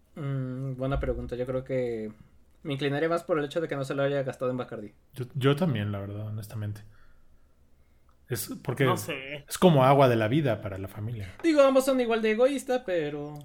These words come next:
Speaker 1: pensando el tipo de persona que es, yo pensé que se lo iba a acabar en un fin de semana en una fiesta todo el dinero.
Speaker 2: Ujú.
Speaker 1: Además ya tiene patrimonio.
Speaker 2: Ya tiene patrimonio.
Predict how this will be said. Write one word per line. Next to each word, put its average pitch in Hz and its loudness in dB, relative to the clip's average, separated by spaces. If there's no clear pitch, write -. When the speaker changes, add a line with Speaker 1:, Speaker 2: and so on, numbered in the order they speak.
Speaker 1:
pensando 185 2
el 196 -6
tipo 208 -2
de 185 6
persona 180 -2
que 175 2
es, 170 -4
yo 170 -2
pensé 170 -8
que 160 -14
se 170 -2
lo 147 0
iba 156 0
a - -6
acabar 139 0
en 135 -2
un 139 -6
fin 139 -6
de 139 -4
semana 131 -6
en 131 -4
una 131 -6
fiesta 131 -8
todo 120 -8
el 117 -12
dinero. 107 -10
Speaker 2:
Ujú. 160 0
Speaker 1:
Además 147 -2
ya 180 4
tiene 185 -2
patrimonio. 139 -4
Speaker 2:
Ya 120 0
tiene 107 -4
patrimonio. 104 -6